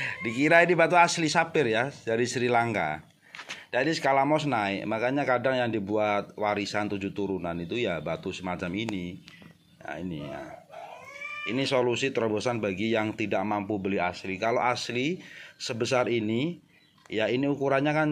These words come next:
segini ya, dua belas kali sepuluh kali enam ya, delapan karat up. Ini kalau asli sudah mencapai dua ratusan juta. Percaya silahkan, nggak percaya nggak apa-apa. Dan karena melihat kualitas ya,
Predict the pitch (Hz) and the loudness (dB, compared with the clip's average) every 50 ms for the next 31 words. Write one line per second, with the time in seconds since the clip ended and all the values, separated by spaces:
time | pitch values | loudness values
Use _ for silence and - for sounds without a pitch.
0 | 147 147 - - 120 117 123 123 120 101 90 90 92 95 104 113 110 98 101 113 | 0 -2 -4 -4 -2 -2 0 0 0 0 -2 -2 -2 -2 0 0 0 2 2 2
1 | 127 135 127 123 117 110 113 - - - 120 127 123 117 117 117 113 117 110 98 | 2 2 0 0 -2 -2 -2 -4 -6 -6 -4 -2 0 0 0 0 0 0 -2 -2
2 | 87 87 92 98 98 101 - 110 110 107 113 107 107 - - 73 87 85 - - | -2 0 0 0 0 2 2 0 0 0 -2 -2 -4 -4 -4 -4 -4 -4 -6 -8
3 | - - - - - - - - - - 113 131 139 131 131 131 131 113 123 135 | -14 -20 -20 -20 -20 -20 -20 -16 -10 -6 -4 -2 0 2 2 4 4 2 2 0
4 | 127 - 127 117 117 107 98 - 113 110 110 113 110 104 98 113 110 101 117 117 | -2 -2 -2 -2 -2 0 0 -2 0 0 0 0 0 0 0 0 0 0 0 0
5 | 113 107 104 101 104 101 90 104 98 110 104 101 92 92 82 - - 85 76 76 | 0 2 2 2 2 0 0 -2 -4 -2 -2 -2 -4 -6 -6 -6 -6 -6 -6 -6
6 | 78 78 - - _ _ _ - _ _ _ - - - _ _ _ _ _ _ | -8 -12 -16 -20 _ _ _ -20 _ _ _ -20 -20 -20 _ _ _ _ _ _
7 | _ _ - - - 98 101 107 101 104 104 98 98 104 113 113 98 95 87 78 | _ _ -14 -10 -4 -2 -2 -2 -2 -2 -2 0 0 0 0 0 0 -2 -2 -4
8 | 92 87 98 95 98 107 110 95 80 78 82 85 85 - - 82 85 95 95 101 | -4 -4 -2 0 2 2 2 0 0 -2 -2 -4 -4 -4 -4 -4 -2 -2 0 0
9 | 113 113 113 113 110 - 139 139 143 147 160 170 170 165 160 160 156 156 147 147 | 0 0 0 -2 0 0 2 2 4 2 2 2 2 0 0 0 0 2 2 2
10 | 151 151 - 156 151 147 151 151 151 - 120 113 98 92 87 82 80 87 | 0 0 2 2 2 2 0 -2 -2 -2 -2 -2 -2 -2 -4 -4 -6 -6